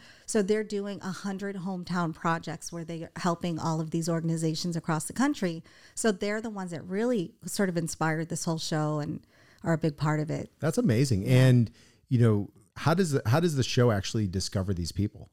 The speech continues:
Speaker 2: Is it
Speaker 1: That is a really good <laughs> question. I, I believe there's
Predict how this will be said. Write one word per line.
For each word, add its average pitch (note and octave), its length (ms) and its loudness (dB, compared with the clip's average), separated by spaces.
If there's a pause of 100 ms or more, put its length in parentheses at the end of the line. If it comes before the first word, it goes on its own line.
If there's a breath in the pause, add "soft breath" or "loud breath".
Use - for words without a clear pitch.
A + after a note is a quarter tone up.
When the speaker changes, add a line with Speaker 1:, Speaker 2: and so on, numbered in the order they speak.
(120)
Speaker 2:
Is A2+ 140 2
it G#2+ 240 2 (920)
Speaker 1:
That C#4+ 160 2
is E4+ 140 0
a F#4 80 -4
really A#3+ 260 -4
good C4+ 200 -2
<laughs> - 120 -10
question. B3 520 2 (240 loud breath)
I, B3+ 200 0
I A#3+ 120 -2
believe C4 380 -6
there's E4 320 -6